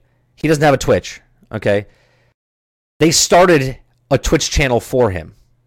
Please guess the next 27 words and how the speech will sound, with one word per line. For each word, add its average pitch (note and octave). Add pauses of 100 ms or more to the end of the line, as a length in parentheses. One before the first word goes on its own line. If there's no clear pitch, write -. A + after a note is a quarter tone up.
(580)
okay? A2
He's E3+
already F#3+
got, C3+ (400)
he's E3
already F3+
got, D#3 (340)
last C#3
time D3+
I C3+
checked, - (380)
five D#3
thousand C#3
five C3+
hundred B2
followers. G#2 (420)
He D3
doesn't E3
stream F3
yet. F2+ (160)
It's B2
just E3
a F3
channel D3+
waiting D#3
for D#3
him C#3